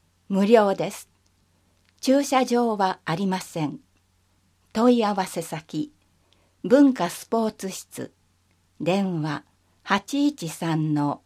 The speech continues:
零零七四。アルカス公募作品展アンドアートクラフト作品市。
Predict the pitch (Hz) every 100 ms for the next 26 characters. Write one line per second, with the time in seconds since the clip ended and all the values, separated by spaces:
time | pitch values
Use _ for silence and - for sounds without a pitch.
0 | _ 165 208 262 262 247 254 185 135 139
1 | 156 175 165 165 139 147 _ _ _ _
2 | _ _ _ _ _ _ _ _ _ _
3 | _ _ _ _ _ _ _ _ _ _
4 | - 226 285 247 170 - 156 156 - -
5 | 233 262 269 254 254 233 - 254 254 226
6 | - 139 135 - - _ - 180 185 185
7 | 175 170 - _ 190 247 269 240 247 226
8 | 233 - - 156 143 - - 165 - 247
9 | 262 233 156 151 135 - -